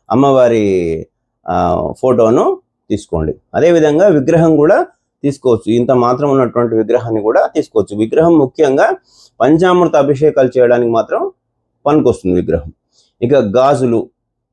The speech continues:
ముత్తైదులకు ఏమేం కావాలో అట్లా ఆ పరిస్థితిలో చీర, బ్లౌజ్ పీసు, చీర మనకు ఆర్థిక స్తోమత లేదు అనుకుంటే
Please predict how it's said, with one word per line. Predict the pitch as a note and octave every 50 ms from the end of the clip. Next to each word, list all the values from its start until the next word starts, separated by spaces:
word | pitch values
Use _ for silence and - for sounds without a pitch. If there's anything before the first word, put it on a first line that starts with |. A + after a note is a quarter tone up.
| _ _ _ _ _ _ _ _ _ - -
ముత్తైదులకు | G#2+ A2 - - D3 C#3+ C#3+ C3+ B2+ G2+ G#2
ఏమేం | A#2 A2+ A#2 A2+ A2 G#2+ G2+
కావాలో | G#2 G2 F2+ F2+ E2+ F#2+ C#3 F#3+ - F#4+ - _ _ _ _ _ -
అట్లా | G2 G#2+ - C#3 C3+ B2 - - - - _ _ _ _ _ _ -
ఆ | G2+ A2+ G#2+ G#2+ G#2+ G2+ - - -
పరిస్థితిలో | - A2 - - - G2+ G2 E2
చీర, | - - - C#3 C#3+ C#3+ C#3+ C#3+ D3 C#3+ - - -
బ్లౌజ్ | - G2+ G#2 G#2+ G#2 G2 -
పీసు, | G#2 G2+ - G2
చీర | F#2+ E2+ - _ - C#3+ D3+ D3 D3
మనకు | C#3 C3+ C3 B2 G2+ A2+ A#2 A2 - G#2+
ఆర్థిక | A2 A#2+ A2+ B2 A2+
స్తోమత | G#2+ - B2 A2+ A2 A2 G2+ -
లేదు | G#2+ G#2 A2 B2 A#2+ A#2+ A#2+
అనుకుంటే | A#2+ A#2 A#2+ A#2 - A#2+ A#2+ - - B3+ F4